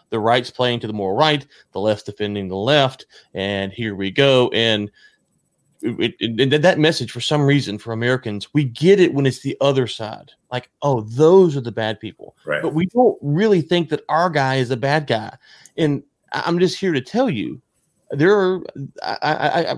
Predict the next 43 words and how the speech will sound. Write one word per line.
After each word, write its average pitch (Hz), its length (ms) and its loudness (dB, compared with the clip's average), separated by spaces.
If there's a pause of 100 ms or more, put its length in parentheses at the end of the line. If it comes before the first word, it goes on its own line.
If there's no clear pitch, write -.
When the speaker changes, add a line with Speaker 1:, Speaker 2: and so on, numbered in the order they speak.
Speaker 1:
you, 170 200 0
how 170 60 -4
many 208 100 -2
kids 147 180 2
you 123 60 -4
got? 98 220 -4 (340)
Speaker 2:
I 104 80 2
have - 140 2
two. - 280 -6 (360)
Speaker 1:
I 156 60 0
got, 143 140 0
okay, 131 140 0
so 165 100 2
I 208 40 4
got 220 100 2
four, 165 240 2
you 147 80 0
got 156 160 0
two. 107 240 -4 (500)
Name 170 800 0
the 123 100 2
sitting 202 640 0
senator 190 720 -2 (240)
or 131 100 -10
congressman 156 840 -2 (360)
or 135 180 0
potus 202 460 4
that 131 120 0
you 139 180 2
would 185 120 2
let 156 200 6
watch 131 280 0
your 160 100 0
kid 117 340 0 (140)
for 131 300 0
a 123 80 0
night 123 240 -2
out 123 160 2
in 123 60 -4
town. - 260 -10 (920)
Speaker 2:
<laughs> - 340 -12
I - 300 -6 (160)
mean, 87 200 -4